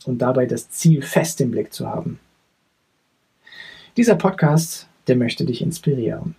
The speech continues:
auf dass du jeden Tag mehr und mehr an deine Vision und deine Ziele glaubst. Du kannst diese erreichen, wenn du denselben Weg gehst wie viele andere erfolgreiche Menschen vor dir.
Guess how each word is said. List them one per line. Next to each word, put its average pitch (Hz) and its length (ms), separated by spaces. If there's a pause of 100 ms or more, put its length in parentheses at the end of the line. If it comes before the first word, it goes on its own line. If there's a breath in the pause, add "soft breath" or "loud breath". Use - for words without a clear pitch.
auf 123 140
dass 147 200
du - 80
jeden 165 480
Tag 123 420
mehr 156 520
und 127 220
mehr 110 360
an 113 160
deine 160 400
Vision 120 440
und - 280
deine 123 300
Ziele 107 320
glaubst. - 520 (580)
Du 160 80
kannst 190 280
diese 123 180
erreichen, 131 600 (460 loud breath)
wenn 147 160
du 160 60
denselben 160 580
Weg 160 220
gehst 123 380
wie 123 100
viele 208 560
andere 165 380
erfolgreiche 143 640
Menschen 113 380
vor 117 260
dir. 117 180